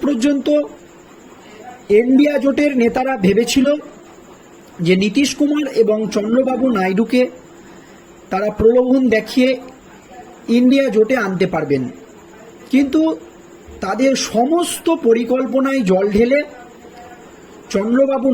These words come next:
নাইডু এবং নীতিশ কুমার প্রধানমন্ত্রী নরেন্দ্র মোদীকে, অর্থাৎ এনডিএ জোটকেই কিন্তু সমর্থন করেছেন এবং তারা বলেছেন যে আমরা তৃতীয়বারের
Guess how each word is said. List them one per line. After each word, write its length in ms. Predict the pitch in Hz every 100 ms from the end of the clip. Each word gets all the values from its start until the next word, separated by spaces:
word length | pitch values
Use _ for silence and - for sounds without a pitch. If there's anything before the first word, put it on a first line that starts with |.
| 185
নাইডু 320 | 185 190 277 330 - - - - - - - - -
এবং 240 | 202 220 226 226 - - - - - - 185
নীতিশ 280 | 240 294 285 -
কুমার 280 | 214 165 131 - - - - - - - - -
প্রধানমন্ত্রী 580 | 196 233 247 254 240 247 202
নরেন্দ্র 280 | 196 226 247 247
মোদীকে, 300 | 240 254 269 269 - - - - - - - - - - - 180
অর্থাৎ 280 | 180 220 220 - - 220
এনডিএ 340 | 247 269 302 311 226
জোটকেই 340 | 233 - 277 277
কিন্তু 200 | 240 254 -
সমর্থন 420 | 185 196 185 202 175
করেছেন 340 | 160 151 156 131 - - - - - - - - - - - - - - - - -
এবং 160 | 214 247 240
তারা 160 | 220 220 185
বলেছেন 360 | 208 214 277 277 269 - - - - -
যে 60 | 160 190
আমরা 160 | 202 208 -
তৃতীয়বারের 640 | 220 233 277 302 294 269